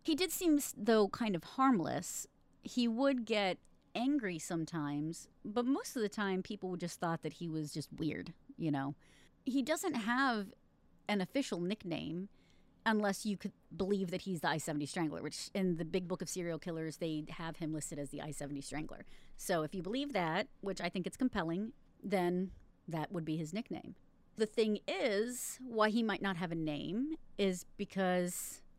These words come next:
again, he was never officially charged for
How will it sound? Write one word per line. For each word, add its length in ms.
again, 500
he 180
was 180
never 400
officially 760
charged 840
for 200